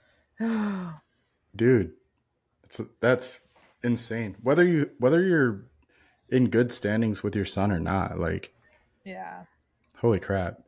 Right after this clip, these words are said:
Speaker 2: And what, also what I think is cool too is, like, even the good guys, 'cause none of the people in this movie are, like, evil. Except for Donnie Wahlberg.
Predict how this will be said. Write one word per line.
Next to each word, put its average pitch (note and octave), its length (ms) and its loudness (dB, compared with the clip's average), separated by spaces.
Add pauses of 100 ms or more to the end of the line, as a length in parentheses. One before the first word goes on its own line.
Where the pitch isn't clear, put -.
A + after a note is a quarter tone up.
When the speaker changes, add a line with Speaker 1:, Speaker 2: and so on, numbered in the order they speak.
(1500)
Speaker 2:
And B2+ 100 0
what, D3 120 2 (240)
also D3 360 2
what C3+ 160 2
I A#2+ 80 2
think A#2+ 200 -2
is A2+ 120 -4
cool A#2 260 -4
too A2 480 2
is, G#2 580 0 (280)
like, G2+ 220 -6
even C3 240 2
the C3+ 80 4
good A2 260 2
guys, C#3+ 520 0 (1000)
'cause B2+ 160 -2
none D3 200 4
of A#3+ 100 4
the A#3+ 100 4
people C#3+ 420 2
in C3+ 60 6
this B2 200 2
movie A#2 320 2
are, G#2 140 2
like, G2+ 240 -2
evil. F#2+ 480 -6 (1900)
Except D3 460 -2
for B2 120 -2
Donnie G2+ 260 -4
Wahlberg. G2 460 -12